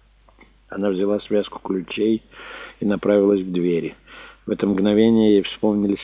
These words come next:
слова Джулии, которые та произнесла незадолго до того, как они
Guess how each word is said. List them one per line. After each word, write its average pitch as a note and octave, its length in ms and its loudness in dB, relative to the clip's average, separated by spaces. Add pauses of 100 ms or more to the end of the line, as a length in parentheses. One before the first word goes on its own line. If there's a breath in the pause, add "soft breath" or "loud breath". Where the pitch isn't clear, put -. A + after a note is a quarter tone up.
слова G2 260 2
Джулии, G2 460 2
которые F#2 400 0
та F#2+ 140 -2
произнесла F#2+ 580 -2
незадолго F#2 640 0
до E2+ 120 -10
того, F#2+ 280 -2
как - 180 -8
они F#2 180 -4